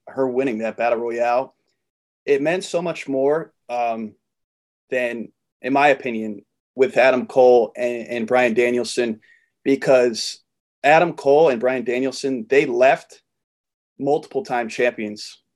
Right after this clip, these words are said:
They, they still had the world in their palm. If they would have stayed with N X T or W W E, they would have catered to them for the most part, right? Ruby Soho, how many times should she have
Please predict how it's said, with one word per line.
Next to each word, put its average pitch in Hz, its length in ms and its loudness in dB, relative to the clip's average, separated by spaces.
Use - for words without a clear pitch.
They, 147 280 4
they 151 240 4
still 156 360 4
had 131 340 6
the 127 80 -4
world 139 220 6
in 135 60 4
their 127 140 0
palm. 131 340 -2
If 113 100 -16
they 135 100 2
would 127 160 -2
have 117 120 -8
stayed 127 340 -4
with 110 100 -10
N 123 80 -8
X 110 160 -10
T 127 240 -2
or 113 60 -4
W 120 240 -2
W 127 180 -2
E, 113 200 0
they 123 140 -2
would 139 100 2
have - 120 -6
catered 139 380 -2
to 107 120 -12
them 101 320 -10
for 117 80 -4
the 117 60 0
most 113 280 -2
part, 107 240 2
right? 123 320 2
Ruby 151 260 0
Soho, 135 440 2
how 135 140 0
many 139 180 -2
times 131 340 -6
should 135 240 -4
she 131 180 -8
have 110 200 -4